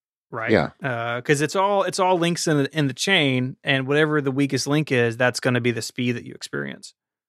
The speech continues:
Speaker 2: Yeah, yeah. So Wi-Fi version six, gang, it's for real. If you've got, uh, problems with your Wi-Fi, I recommend looking into this, 'cause this stuff is, uh, it's just, it's not a ten percent increase.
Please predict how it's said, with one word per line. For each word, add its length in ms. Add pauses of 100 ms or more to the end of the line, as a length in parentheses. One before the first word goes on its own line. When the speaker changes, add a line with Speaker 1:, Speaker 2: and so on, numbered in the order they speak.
(300)
Speaker 2:
Yeah, 200 (500)
yeah. 140 (680)
So 440 (200)
Wi-Fi 480
version 320
six, 320
gang, 460
it's 160
for 140
real. 380 (140)
If 180
you've 200
got, 340 (100)
uh, 140
problems 480
with 100
your 120
Wi-Fi, 680 (480)
I 100
recommend 480
looking 300
into 220
this, 240
'cause 260
this 140
stuff 340
is, 340
uh, 220 (720)
it's 180
just, 400
it's 300
not 420 (140)
a 120
ten 300
percent 380
increase. 680